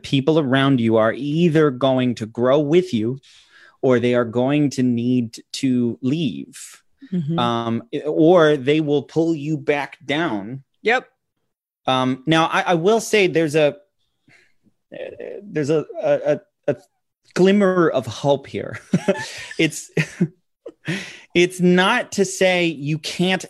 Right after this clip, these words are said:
Speaker 1: ever help the people that you care about the most. And I
Speaker 2: Mm-hmm.
Speaker 1: think I used to think that. I, I think I used
Speaker 2: Yeah.
Speaker 1: to think that the people you care about the most, you're the least qualified to help.
Speaker 2: Sure.
Speaker 1: Um, sometimes that's true, and you have to be prepared that you can't help everybody.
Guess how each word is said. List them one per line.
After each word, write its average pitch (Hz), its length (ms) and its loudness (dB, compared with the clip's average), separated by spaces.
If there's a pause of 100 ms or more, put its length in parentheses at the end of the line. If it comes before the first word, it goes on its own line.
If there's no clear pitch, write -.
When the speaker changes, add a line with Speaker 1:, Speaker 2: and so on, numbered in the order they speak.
Speaker 1:
ever 165 380 2
help 131 420 -2
the 123 80 -4
people 123 380 -6
that 117 120 -4
you 123 120 -8
care 120 300 -2
about 107 340 -4
the 104 60 -18
most. - 420 -10 (100)
And 123 120 0
I 165 140 2
Speaker 2:
Mm-hmm. 214 140 -4
Speaker 1:
think 254 180 2
I 220 60 4
used 185 340 -4
to - 60 -6
think 180 300 -4
that. - 160 -12
I, 131 240 -4
I 147 100 0
think 190 200 -4
I 233 40 2
used 202 240 -4
Speaker 2:
Yeah. 185 120 0
Speaker 1:
to - 80 -20
think 170 200 -16
that 143 120 -8
the 120 60 -18
people 185 300 -4
you 160 140 -6
care 160 220 -2
about 143 200 -4
the 120 80 -6
most, 143 400 -4 (460)
you're 139 220 2
the 135 120 2
least 139 640 -2
qualified 131 640 0 (100)
to 113 100 -6
help. 107 320 -4 (280)
Speaker 2:
Sure. 185 320 -2
Speaker 1:
Um, 127 340 -2
sometimes 226 1160 0
that's 175 360 -4
true, 214 280 0
and 139 80 0
you 139 120 -2
have 170 360 -4
to 151 80 -10
be 151 160 -10
prepared 143 480 -2
that 123 140 -8
you 123 80 -8
can't 120 300 -12
help 113 220 -8
everybody. - 400 -10